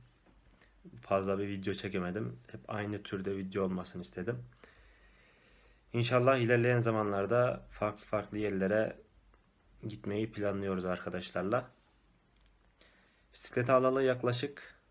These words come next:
bir sene oldu. Ve bu süreçte Sarımsaklı Barajı, Kayseri Marina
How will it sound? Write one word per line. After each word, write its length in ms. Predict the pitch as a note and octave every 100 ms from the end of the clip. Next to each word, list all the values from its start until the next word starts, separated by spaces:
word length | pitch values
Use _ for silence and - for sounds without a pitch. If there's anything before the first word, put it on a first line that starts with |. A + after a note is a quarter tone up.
| _ _
bir 100 | B2+
sene 260 | B2 C3 B2+
oldu. 420 | G#2 F#2+ C#3+ - _ _ _ _ _ _ _ _ A#2
Ve 200 | B2 A#2+
bu 40 |
süreçte 760 | - A#2+ A2+ - B2 B2+ - - _ _ _ _ _ _ _ _ _ _
Sarımsaklı 680 | - A#2+ A#2 A#2 A#2+ A#2+ A2+
Barajı, 480 | A2 G#2 F#2+ G2 A#2 B2 _ _ _ _ _ _
Kayseri 640 | - A2 A2 - A2+ A2+
Marina 600 | A2+ A2 G#2 F#2 F#2 F#2+